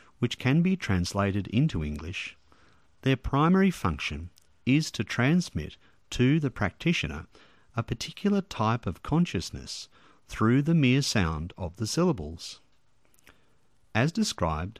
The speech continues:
by Janice D. Willis in the text The Diamond Light, mantras are a repeated mental or oral utterance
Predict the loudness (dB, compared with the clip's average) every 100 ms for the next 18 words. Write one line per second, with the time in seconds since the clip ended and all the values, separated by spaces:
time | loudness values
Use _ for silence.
0 | _ -4 -4 0 0 2 0 -4 -4 -4
1 | 0 -2 -2 -8 -14 _ -20 -20 _ 0
2 | 2 2 0 -2 -4 -16 -20 _ _ _
3 | -6 0 2 4 2 0 -2 -2 -4 -6
4 | -16 _ _ _ -20 _ _ _ -4 2
5 | 2 2 0 -2 0 2 2 0 -4 _
6 | _ _ _ -6 -4 -4 0 0 2 -2
7 | 0 0 0 0 -4 -4 -8 -6 -2 0
8 | -2 -2 -4 -4 -6 -8 -10